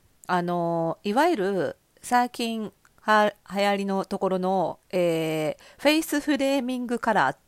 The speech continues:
てご存知ですか？皆さん。フェイスフレーミングカラー。えー、フェイス、顔周りをこうフレーミング、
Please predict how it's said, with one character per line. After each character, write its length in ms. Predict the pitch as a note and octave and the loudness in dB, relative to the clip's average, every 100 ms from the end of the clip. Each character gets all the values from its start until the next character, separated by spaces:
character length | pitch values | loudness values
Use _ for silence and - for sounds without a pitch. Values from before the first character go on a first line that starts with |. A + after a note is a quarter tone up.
| _ | _
て 200 | C#3+ - _ _ _ _ _ | -10 -10 _ _ _ _ _
ご 100 | F3+ | -4
存 160 | E3 E3 | -2 -2
知 140 | D3+ | -6
で 80 | A#2+ | -10
す 100 | - | -6
か？ 140 | B3 G4+ | -2 -2
皆 160 | G#3 | -2
さ 140 | E3 E3 | -6 -10
ん。 80 | - _ | -14 _
フ 200 | - - | -14 -6
ェ 20 | G3 | -4
イ 120 | F#3+ | -4
ス 300 | - D4 G#4 | -6 -6 -8
フ 200 | - F3 | -8 -2
レ 180 | F3 E3+ | 0 0
ー 40 | |
ミ 140 | E3 D#3+ | -2 -4
ン 100 | D#3 | -4
グ 200 | G#3 - _ - | -4 -6 _ -6
カ 160 | F3+ | -4
ラ 260 | D3+ - - | -2 -6 -14
ー。 60 | _ _ _ _ - | _ _ _ _ -4
え 120 | F3 | -2
ー、 20 | |
フ 100 | - | 2
ェ 120 | C4+ C4 | 2 2
イ 40 | |
ス、 280 | - F#3 - | -2 -2 -2
顔 220 | - A#3 | 2 4
周 360 | A#3 B3 A#3 A#3 A3 | 4 2 2 2 2
り 60 | |
を 180 | C#4+ B4 - - - | 2 2 -4 -20 -6
こ 120 | - | -2
う 40 | A3+ | 0
フ 140 | A3 | 0
レ 160 | G3+ G3 | 0 0
ー 40 | |
ミ 140 | F#3 F3 | -2 -4
ン 60 | |
グ、 200 | E3 D#3+ | -4 -6